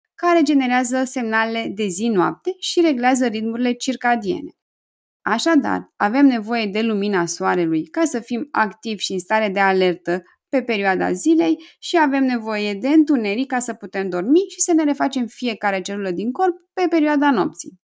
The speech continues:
În plus, lumina acționează și asupra producerii unor substanțe din creier,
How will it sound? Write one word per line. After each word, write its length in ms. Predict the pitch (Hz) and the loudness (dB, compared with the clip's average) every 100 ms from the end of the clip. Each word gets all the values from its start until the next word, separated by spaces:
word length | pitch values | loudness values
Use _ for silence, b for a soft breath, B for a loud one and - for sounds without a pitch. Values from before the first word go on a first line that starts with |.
| _ _ _ _ _ _ _ _ | _ _ _ _ _ _ _ _
În 240 | - 339 339 | 2 4 4
plus, 320 | 233 247 277 | 0 0 0
lumina 380 | 277 226 269 277 | 0 2 2 2
acționează 540 | 254 247 220 269 254 | 0 -2 -2 0 0
și 140 | 240 285 | 0 0
asupra 500 | 254 262 254 262 254 | 0 -2 -2 0 0
producerii 600 | 220 185 247 277 254 247 | -2 -4 -4 -2 -2 0
unor 340 | 254 262 226 | 2 2 0
substanțe 560 | 196 190 - 220 240 247 | -6 -8 -4 -2 0 -2
din 240 | 240 247 | 2 2
creier, 380 | 240 185 - | 0 -4 -6